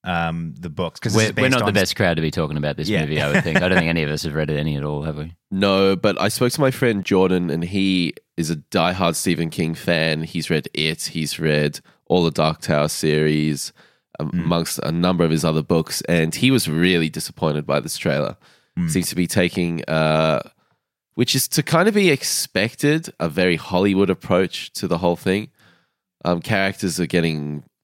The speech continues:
Speaker 3: what seems to be a larger screen presence than they actually are in the book. And it's just kind of been, um,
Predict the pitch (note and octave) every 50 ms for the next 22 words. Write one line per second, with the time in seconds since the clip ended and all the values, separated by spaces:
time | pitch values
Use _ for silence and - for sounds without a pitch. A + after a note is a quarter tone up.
0 | _ _ _ F2+ F#2 D#2+ - - - G#2+ G2 F#2 - - F#2 E2+ E2 E2 E2+ E2+
1 | E2 E2 E2+ - F2 E2 D#2+ - - - F2+ E2 D#2+ D#2+ - - F#2 E2+ D#2+ F2
2 | E2 - - E2 D#2+ D#2+ C2+ D2 - - - F2 D#2 - E2+ E2 E2 D#2+ D2+ C#2
3 | B1+ - - G#2+ G#2+ G#2 - - - - - - _ _ _ _ _ _ _ _
4 | _ _ _ _ - F2 E2+ E2 E2 E2 D#2+ E2 - F2 E2+ - F#2+ F2+ - -
5 | F2+ E2+ E2 D#2+ - - F2 E2 D#2+ E2 D#2+ D#2+ D#2+ D2 - - _ _ _ -
6 | D#2+ D#2+ D#2 D2+ D2+ D2+ D2 D2+ D2+ C#2 - -